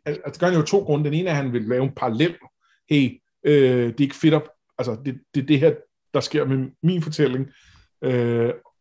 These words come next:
og det andet er selvfølgelig, at det er det, han kender. Altså, vi læner os igen op af de historier, vi kender. Og han kender sin egen historie, det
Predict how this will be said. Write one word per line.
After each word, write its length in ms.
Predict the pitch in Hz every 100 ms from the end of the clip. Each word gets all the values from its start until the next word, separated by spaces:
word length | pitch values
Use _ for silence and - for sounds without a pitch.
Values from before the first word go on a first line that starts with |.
| _ _ _ _ _ _
og 120 | 160 165
det 80 |
andet 380 | 156 147 196 175
er 120 | 143
selvfølgelig, 480 | 131 - - 147 151
at 80 | 131
det 80 | 151
er 100 | 139
det, 120 | 143 139
han 260 | 143 143 - _ _ -
kender. 420 | 143 135 156 - -
Altså, 200 | 117 107 - _ _ _ -
vi 80 | 135
læner 300 | 143 165 170
os 240 | 131 - - -
igen 260 | 143 139
op 220 | 147 143
af 80 | 147
de 100 | 151
historier, 460 | 127 - 147 143 127
vi 80 | 123
kender. 380 | - 135 123 143 147 _ _ _
Og 20 | 131
han 60 | 147
kender 260 | - 165
sin 160 | 170 131
egen 160 | 123 156
historie, 340 | - 151
det 60 | 139